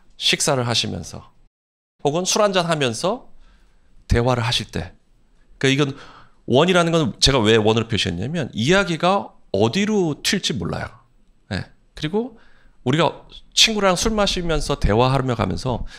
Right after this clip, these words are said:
"오늘은, 아, 이 이야기를 꼭 해야지, 저 이야기를 꼭 해야지." 이렇게 한 사람은 없거든요. 예. 그렇게 되면 약간 사이코 같은 거죠. 예. 그런데,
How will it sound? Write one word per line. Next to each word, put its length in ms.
"오늘은, 480
아, 180
이 180
이야기를 380
꼭 340
해야지, 400
저 160
이야기를 240
꼭 200
해야지." 140
이렇게 320
한 60
사람은 240
없거든요. 420
예. 200
그렇게 160
되면 160
약간 160
사이코 400
같은 260
거죠. 460
예. 180
그런데, 560